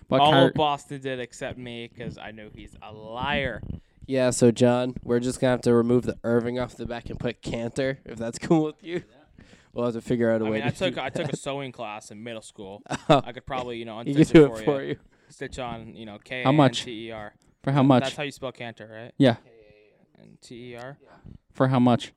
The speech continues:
Speaker 2: I cannot sew, so I wouldn't trust
Speaker 1: Oh,
Speaker 2: me with
Speaker 1: damn
Speaker 2: a
Speaker 1: it.
Speaker 2: needle and thread.
Speaker 1: 'Cause they're gonna pay you for
Speaker 2: How, how about two hundred and fifty dollars?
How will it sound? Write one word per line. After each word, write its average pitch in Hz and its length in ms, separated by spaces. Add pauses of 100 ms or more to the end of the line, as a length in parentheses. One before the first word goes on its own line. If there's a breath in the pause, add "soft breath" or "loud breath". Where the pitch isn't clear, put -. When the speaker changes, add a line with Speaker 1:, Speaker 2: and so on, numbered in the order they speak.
Speaker 2:
I 113 140
cannot 110 360
sew, 98 360
so - 160
I 110 80
wouldn't 110 280
trust - 200 (120)
Speaker 1:
Oh, - 40
Speaker 2:
me 107 60
with 107 60
Speaker 1:
damn 120 220
Speaker 2:
a 127 40
Speaker 1:
it. - 40
Speaker 2:
needle 113 180
and 113 100
thread. 117 280 (140)
Speaker 1:
'Cause 120 100
they're 127 100
gonna 113 120
pay 127 120
you 117 100
for 101 280 (1300)
Speaker 2:
How, 151 180
how 160 140
about 185 180
two 202 140
hundred 190 180
and 170 80
fifty 180 200
dollars? 131 540